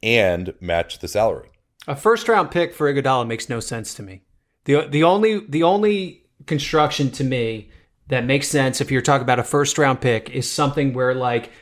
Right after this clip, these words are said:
Speaker 2: Minnesota gives up Gorgui Dieng in a first-round pick and gets off a seventeen
Speaker 1: Yeah.
Speaker 2: next year. But at the, where he is at his, in his career, to just have him as a rental, there's no way that's worth a first-round pick.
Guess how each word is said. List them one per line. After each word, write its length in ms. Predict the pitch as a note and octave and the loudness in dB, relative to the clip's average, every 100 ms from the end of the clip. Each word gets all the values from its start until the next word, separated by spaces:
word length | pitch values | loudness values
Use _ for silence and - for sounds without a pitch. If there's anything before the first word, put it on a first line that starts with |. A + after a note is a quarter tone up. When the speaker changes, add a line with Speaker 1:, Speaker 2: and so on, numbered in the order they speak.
| - | -2
Speaker 2:
Minnesota 540 | C#3 D#3+ - D3+ C#3 | 2 4 4 4 4
gives 240 | B2 C#3 B2+ | 4 2 4
up 240 | C3 - | 0 0
Gorgui 400 | C#3 C#3+ C#3+ C#3 | 4 4 4 0
Dieng 360 | A#2 C3+ C3 B2 | 2 4 4 2
in 100 | A2+ | -2
a 20 | |
first-round 640 | - B2+ A2+ C3 A#2 G#2+ | 0 -2 0 0 0 0
pick 220 | C3+ A#2+ | 0 -2
and 100 | A#2+ | -2
gets 180 | A#2 A#2+ | -2 0
off 180 | B2+ A#2+ | 0 0
a 40 | |
seventeen 640 | A#2+ - C3+ A#2+ D3 C3 A#2 | 0 0 0 0 -2 -2 -2
Speaker 1:
Yeah. 40 | A#2+ | -4
Speaker 2:
next 260 | A2 - C3 | -4 -8 -8
year. 400 | A#2 G#2 - _ _ _ - - | -8 -8 -12 _ _ _ -20 -2
But 380 | C#3+ C3+ C3+ - - - _ - | 0 0 -4 -12 -20 -20 _ -6
at 140 | D3 | 0
the, 80 | E3 | 0
where 520 | C#3+ - C3 D#3+ G#3 | 0 -4 2 6 6
he 280 | F#3 F#3+ D3+ | 4 2 4
is 180 | E3+ F3 | 4 4
at 100 | C#3+ | 2
his, 300 | C3 D3+ C#3 | 2 0 -2
in 180 | - C3+ | -4 2
his 240 | D3 D3 | 2 0
career, 600 | - C3+ B2 C3+ E3+ F3+ _ _ _ _ | -2 -4 0 0 0 -4 _ _ _ _
to 100 | - | -2
just 220 | B2+ E3+ | 0 2
have 240 | C#3+ D3+ C#3 | 4 2 4
him 220 | D3 D#3 | 0 0
as 120 | C3+ | -2
a 60 | B2+ | -4
rental, 400 | A2 B2+ C#3 D#3+ | -4 -4 -2 0
there's 220 | D#3 C3+ | 0 2
no 200 | D3 E3+ | 4 4
way 200 | D#3+ E3+ | 4 4
that's 220 | D3 B2 | 2 0
worth 160 | B2+ A#2+ | -4 -4
a 20 | |
first-round 520 | - C3 - B2+ A2+ | -6 -6 -4 -4 -4
pick. 360 | - A#2+ G#2+ | -4 -6 -8